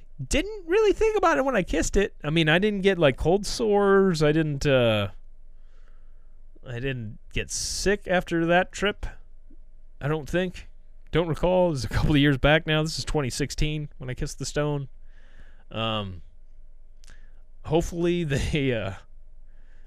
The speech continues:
maybe wash it a little bit. I know it rains a lot in Ireland. Uh,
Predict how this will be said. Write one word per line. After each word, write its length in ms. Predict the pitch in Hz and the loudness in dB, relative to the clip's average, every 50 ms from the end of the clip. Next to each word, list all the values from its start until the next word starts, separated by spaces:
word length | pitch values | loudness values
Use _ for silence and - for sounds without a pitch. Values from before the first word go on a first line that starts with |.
| - - | -10 -8
maybe 180 | 131 135 127 | -4 -2 -2
wash 380 | 110 104 104 120 139 143 - 180 | -2 0 2 2 2 2 2 0
it 120 | 170 170 | -2 -2
a 40 | 165 | 0
little 180 | 160 165 165 165 | 0 0 0 0
bit. 220 | 156 170 170 165 | 0 0 0 0
I 80 | 143 143 | 2 4
know 160 | 151 160 151 | 6 6 6
it 100 | 117 107 | 4 4
rains 300 | 127 151 180 185 170 156 | 0 0 0 0 0 2
a 40 | 165 | 4
lot 160 | 170 170 170 | 6 6 4
in 60 | 160 | 4
Ireland. 580 | 160 165 175 170 170 170 175 175 170 165 - - - - - - - - - - - - - - - | 4 2 4 2 2 2 2 2 0 0 -2 -2 -4 -6 -14 -18 -18 -18 -16 -16 -16 -16 -12 -8 -2
Uh, 640 | 120 120 117 113 110 107 107 107 101 101 98 | 0 0 2 2 2 0 0 0 0 -2 -4